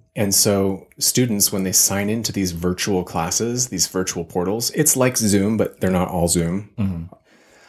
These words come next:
Speaker 1: Often they're privately owned companies like Zoom that make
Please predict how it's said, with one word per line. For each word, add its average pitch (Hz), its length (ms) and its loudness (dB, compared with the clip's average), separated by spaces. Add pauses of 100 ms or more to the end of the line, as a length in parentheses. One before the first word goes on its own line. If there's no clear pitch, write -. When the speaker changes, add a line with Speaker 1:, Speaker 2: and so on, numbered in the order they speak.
Speaker 1:
Often 101 360 0
they're 90 300 0 (220)
privately 90 520 0
owned 90 260 -6
companies 104 640 -2
like 85 380 -6
Zoom 104 520 0
that 95 180 -6
make 92 460 -8